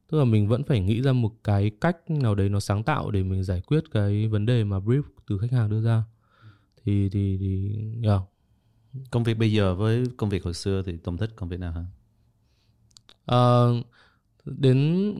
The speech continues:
Speaker 1: ngay đến, ờ, bây giờ thì, ờ, em vẫn thích cái công việc hiện tại em làm hơn. Đấy, cái đấy chắc chắn. <laughs>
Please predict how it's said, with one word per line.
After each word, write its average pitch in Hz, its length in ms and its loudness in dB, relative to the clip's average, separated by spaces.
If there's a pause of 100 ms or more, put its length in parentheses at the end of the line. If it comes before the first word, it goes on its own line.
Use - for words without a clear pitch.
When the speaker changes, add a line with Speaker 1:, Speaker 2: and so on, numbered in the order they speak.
Speaker 1:
ngay 156 220 2
đến, 131 280 2
ờ, 156 160 0
bây 139 280 2
giờ 110 440 6
thì, 104 280 2
ờ, 101 320 0 (960)
em 131 220 2
vẫn 139 140 2
thích 202 140 2
cái 127 100 2
công 135 180 2
việc 117 140 2
hiện 117 120 0
tại 120 120 2
em 117 140 0
làm 113 180 2
hơn. 120 380 4 (160)
Đấy, 107 180 0
cái 110 100 -2
đấy 110 160 2
chắc - 160 -8
chắn. 110 300 0 (540)
<laughs> 123 260 6